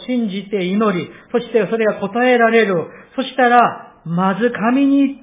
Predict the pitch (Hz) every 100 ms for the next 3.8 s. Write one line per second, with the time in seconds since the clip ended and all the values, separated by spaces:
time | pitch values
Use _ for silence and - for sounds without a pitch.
0 | _ 285 247 190 - - - 170 175 170
1 | 156 - - _ _ _ - 143 - 151
2 | 147 160 151 156 _ _ _ 175 156 170
3 | 165 147 156 147 - - 151